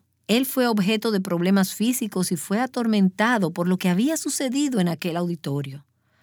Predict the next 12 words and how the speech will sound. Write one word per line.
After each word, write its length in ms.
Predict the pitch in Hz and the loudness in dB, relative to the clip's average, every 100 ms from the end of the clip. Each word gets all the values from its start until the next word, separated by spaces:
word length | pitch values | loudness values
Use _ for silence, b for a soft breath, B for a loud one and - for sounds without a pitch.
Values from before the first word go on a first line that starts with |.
| _ _ _ _ _ _ _ _ | _ _ _ _ _ _ _ _
Donde 500 | 170 175 190 185 208 | 0 6 8 8 8
hay 140 | 302 | 6
algo 260 | 320 320 254 | 4 4 2
bueno 420 | 180 196 208 165 | 4 6 6 4
sucediendo 760 | 147 156 170 160 180 208 190 147 | 0 -2 -2 2 4 6 4 2
para 260 | 147 151 | -2 -2
Dios, 720 | 143 160 165 143 143 - - _ | -2 -2 -2 -2 -6 -10 -12 _
también 560 | - 180 170 196 247 247 _ | 2 4 6 6 6 4 _
hay 300 | 208 233 226 | 2 4 2
oposición 640 | 170 165 160 - 175 185 | 2 -2 -2 -2 2 2
del 160 | 156 151 | 2 0
maligno. 580 | 143 143 156 156 139 | 0 -2 -2 -4 -6